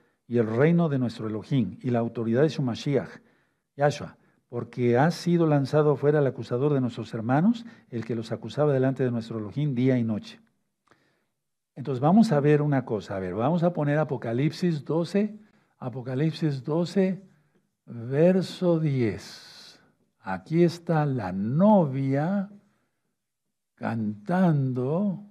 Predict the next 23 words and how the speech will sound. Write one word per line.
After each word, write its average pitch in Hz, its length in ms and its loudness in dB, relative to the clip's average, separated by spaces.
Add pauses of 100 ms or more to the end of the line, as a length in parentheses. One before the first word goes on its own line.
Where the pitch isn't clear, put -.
(220)
por 110 140 -12
así 95 240 -10
decirlo, 143 800 0 (300)
vamos 131 240 -8
a 120 60 -6
ponerlo 131 340 -4
así, 151 480 -4 (580)
¿sí? 185 420 -2 (340)
De 117 180 -6
que 117 160 -4
ya 131 160 2
fue 151 180 0
lanzado, 151 880 0 (240)
¿sí? 170 480 -4 (380)
Atención, 135 760 -4
lo 180 100 -2
que 151 100 -4
voy 151 160 0
a 151 80 2
decir 143 240 -2
es 139 100 -4
muy 147 160 -4
importante. 135 640 -6